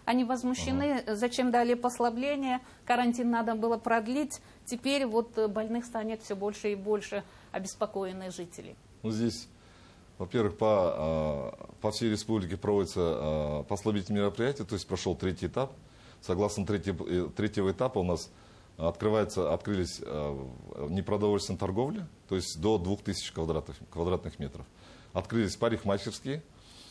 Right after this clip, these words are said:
Speaker 2: э, в дальнейшем при, э, но при соблюдении сандез-режима. То есть что включает сюда сандез-режим? При входе должен установлен быть дозатор, э, работники должны работать в перчатках, в масках.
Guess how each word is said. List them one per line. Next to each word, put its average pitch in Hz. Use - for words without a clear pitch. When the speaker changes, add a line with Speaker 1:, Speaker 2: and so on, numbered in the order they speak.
Speaker 2:
э, 80
в 80
дальнейшем 110
при, 139
э, 87
но 120
при 117
соблюдении 110
сандез-режима. 95
То 120
есть 113
что -
включает 110
сюда 92
сандез-режим? 87
При 120
входе 113
должен 101
установлен 95
быть 82
дозатор, 98
э, 85
работники 113
должны 98
работать 87
в -
перчатках, 107
в -
масках. 90